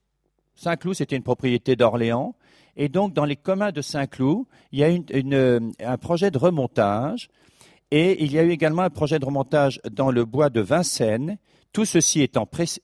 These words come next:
précédé, bien entendu, par un projet assez avancé, mais qui, pour des raisons obscures,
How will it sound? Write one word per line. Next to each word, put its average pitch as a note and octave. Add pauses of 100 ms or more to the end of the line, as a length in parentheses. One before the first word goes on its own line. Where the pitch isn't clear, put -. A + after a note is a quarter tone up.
précédé, A#2+
bien G#2+
entendu, G#2 (260)
par D3
un G3+
projet E3+
assez F3 (300)
avancé, C#3 (300)
mais C#3
qui, F3 (500)
pour F3
des F3+
raisons D#3
obscures, A#2